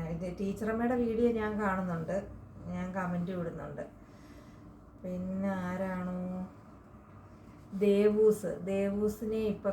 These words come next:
കാണുന്നില്ല. ആ, കമന്റ് ഒന്നും കാണുന്നില്ല. പിന്നെ മുംബൈ അച്ചായൻസ്,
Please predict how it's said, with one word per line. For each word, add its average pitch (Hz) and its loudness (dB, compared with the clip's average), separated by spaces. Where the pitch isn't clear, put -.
കാണുന്നില്ല. 175 -2
ആ, 175 -8
കമന്റ് 175 -2
ഒന്നും 175 -4
കാണുന്നില്ല. 170 -4
പിന്നെ 175 -2
മുംബൈ 185 2
അച്ചായൻസ്, 175 -4